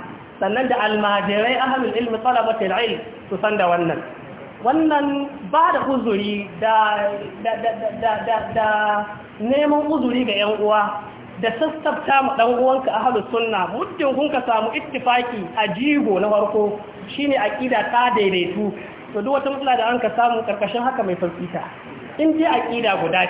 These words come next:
ce, aqida guda, annabin ku guda, littafin ku guda, kuma dukkan ku sunna kuka biya. To, wasu matsaloli ko wasu fatawoyi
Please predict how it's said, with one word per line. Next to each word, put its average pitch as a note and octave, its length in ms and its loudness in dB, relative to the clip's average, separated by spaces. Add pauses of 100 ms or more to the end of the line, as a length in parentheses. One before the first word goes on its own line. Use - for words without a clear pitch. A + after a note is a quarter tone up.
ce, F3+ 80 -6 (500)
aqida A#3 600 0
guda, F#3+ 240 0 (220)
annabin A3+ 400 0
ku B3 100 -2
guda, G#3+ 320 0
littafin B3 560 0
ku - 80 -6
guda, A#3 380 0
kuma B3+ 180 0
dukkan F3+ 400 0
ku B3 160 -2
sunna A#3+ 240 2
kuka G3 260 0
biya. D3+ 280 0 (480)
To, G3 60 0
wasu B3+ 200 0
matsaloli C4+ 800 0
ko C#4 160 -2
wasu C4+ 240 0
fatawoyi C4+ 760 0